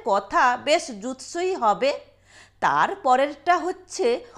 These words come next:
অখণ্ড নামাকৃতা মাধুকরী সংঘের কৈবল্য একাদশী উৎসব।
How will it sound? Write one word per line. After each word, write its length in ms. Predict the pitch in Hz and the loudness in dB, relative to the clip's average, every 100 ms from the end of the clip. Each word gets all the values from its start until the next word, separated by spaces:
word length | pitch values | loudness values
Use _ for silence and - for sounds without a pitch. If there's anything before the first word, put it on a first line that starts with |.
| - | 2
অখণ্ড 520 | 233 - 349 381 392 | 2 2 -4 -2 0
নামাকৃতা 840 | 440 277 247 285 - 320 330 381 | 0 0 0 -2 -6 -10 2 2
মাধুকরী 640 | 339 220 294 302 330 330 | 4 2 2 -4 -4 -6
সংঘের 580 | 320 277 247 269 349 440 | -6 -6 -4 -2 -2 -2
কৈবল্য 580 | - 247 240 269 294 311 | -2 -2 0 0 0 2
একাদশী 640 | 311 196 208 185 208 - | 4 4 2 -4 -6 -6
উৎসব। 480 | 220 165 - 190 139 | -10 -10 -14 -8 -8